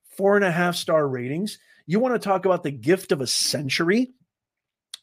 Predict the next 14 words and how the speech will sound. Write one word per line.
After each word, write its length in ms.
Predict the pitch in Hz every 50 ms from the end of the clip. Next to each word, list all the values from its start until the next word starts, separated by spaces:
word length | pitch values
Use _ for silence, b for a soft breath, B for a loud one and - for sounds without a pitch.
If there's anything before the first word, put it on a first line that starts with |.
| b b b b b b b b b b
You 160 | b 160 202
can 200 | 180 - 220 190
listen 440 | 175 160 190 226 214 - 240 233 226
to 120 | - 202 170
music, 640 | 151 143 147 160 180 214 220 185 190 220 214 -
listen 360 | 151 147 175 175 175 208 190 180
to 120 | 185 180
your 200 | 147 139 131 123
videos 500 | 113 147 175 202 202 202 196 190 170 147
back. 380 | 143 175 175 180 196 185 - 143
You 100 | 143 139
can 160 | - 143 139
use 420 | 131 131 147 175 196 214 185 165
this, 380 | 156 190 190 208 202 - -